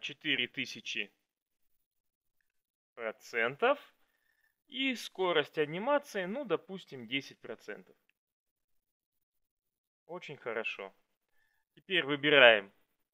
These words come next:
линейное поле и проанимируем его. В нулевом кадре я смещу его за пределы слова. Поставлю ключ. Перейдем в последний кадр.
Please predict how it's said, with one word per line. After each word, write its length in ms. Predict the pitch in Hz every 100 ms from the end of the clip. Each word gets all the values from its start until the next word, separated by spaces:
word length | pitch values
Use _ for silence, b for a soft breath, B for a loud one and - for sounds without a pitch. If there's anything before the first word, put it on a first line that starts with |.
| _ _
линейное 540 | 147 147 131 123 123
поле 440 | 127 277 294 269 - _ _ _ _
и 140 | 285
проанимируем 880 | 294 196 175 160 143 131 123 113 107
его. 320 | 104 98 95 _ _ _ _ _ _ _ _ _ _ _ _ _ _ _ _ _ _ _ _ _ _ _ _ _ _ _
В 80 | 131
нулевом 440 | 165 165 151 135
кадре 460 | 117 135 120 120 117
я 140 | 123
смещу 420 | 120 143 135 - 139
его 260 | 117 107
за 260 | 104 156 143
пределы 600 | - 127 104 117 104 104
слова. 500 | - 110 107 123 247 _ _ _ _ _ -
Поставлю 520 | 117 - 127 104 104
ключ. 460 | - 110 139 - - _ _ _ _ _ _ _ _ _
Перейдем 360 | 139 139 120
в 80 | 110
последний 560 | - 117 117 107 110 151
кадр. 340 | 214 214 240